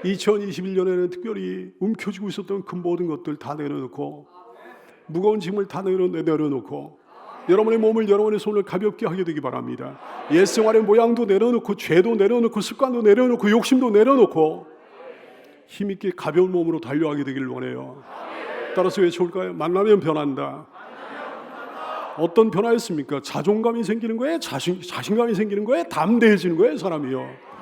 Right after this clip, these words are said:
사마리아 여자, 이 여자는요, 원래 위축된 삶을 살던 여자였습니다. 왜? 아니, 뻔하잖아요. 다섯 번 결혼했잖아요. 지금은 혼외 관계예요. 남자만 여섯 명이에요.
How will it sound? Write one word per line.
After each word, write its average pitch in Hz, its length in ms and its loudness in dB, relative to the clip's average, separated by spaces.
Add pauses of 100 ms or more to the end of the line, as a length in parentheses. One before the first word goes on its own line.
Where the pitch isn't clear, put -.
(460)
사마리아 285 540 4
여자, 226 240 4
이 190 160 0
여자는요, 185 500 0
원래 165 340 2
위축된 165 380 -6
삶을 220 300 -4
살던 175 320 -4
여자였습니다. 135 600 -6
왜? 202 440 4 (800)
아니, 294 280 0
뻔하잖아요. 285 580 2
다섯 170 280 -4
번 226 120 -6
결혼했잖아요. 180 840 -2 (360)
지금은 254 400 0
혼외 285 380 2
관계예요. 151 760 -2 (160)
남자만 220 640 0
여섯 151 200 0
명이에요. 143 680 -8